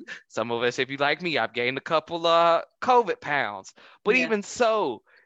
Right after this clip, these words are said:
Speaker 1: knowing how to fix it, knowing that you have time to redirect.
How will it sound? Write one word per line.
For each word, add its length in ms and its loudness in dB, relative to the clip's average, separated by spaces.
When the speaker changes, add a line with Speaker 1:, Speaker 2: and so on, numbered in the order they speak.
Speaker 1:
knowing 460 2
how 180 0
to 100 2
fix 280 -6
it, 100 -14
knowing 280 -2
that 180 -6
you 120 -8
have 260 -2
time 560 -4
to 260 -12
redirect. 680 -10